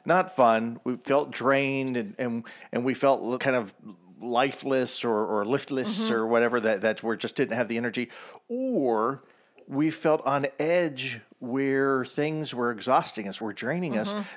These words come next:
Speaker 1: because it was always having to be on, always having to be prepared when we get to marriages.
Speaker 2: Mm-hmm.
Speaker 1: This concept of walking on eggshells.
Speaker 2: Yeah.
Speaker 1: Or being worried about s-, a blow up coming,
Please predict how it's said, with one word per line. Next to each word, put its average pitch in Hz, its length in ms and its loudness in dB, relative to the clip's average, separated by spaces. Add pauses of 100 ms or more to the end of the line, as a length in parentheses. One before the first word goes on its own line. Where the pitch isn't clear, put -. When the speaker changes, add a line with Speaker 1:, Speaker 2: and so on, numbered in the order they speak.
Speaker 1:
because 123 320 -2
it - 20 -2
was 117 180 -2
always 139 500 2
having 127 280 -4
to 113 60 -6
be 117 200 -6
on, 117 420 0
always 113 300 -2
having 123 240 -2
to 117 220 -6
be 113 160 -6
prepared 117 840 -8 (320)
when 110 140 -4
we 107 80 -6
get 107 160 -8
to 104 260 -6
marriages. 113 640 -6 (320)
Speaker 2:
Mm-hmm. 202 360 -8
Speaker 1:
This 113 100 -4
concept 120 440 -4
of 110 60 -6
walking 107 340 -2
on 110 140 -2
eggshells. - 640 -6 (440)
Speaker 2:
Yeah. 233 200 -2 (500)
Speaker 1:
Or 107 520 0
being 113 260 -2
worried 123 380 0
about 110 360 2
s-, - 240 -6 (520)
a 117 80 4
blow 107 260 0
up - 220 -6
coming, 95 500 -6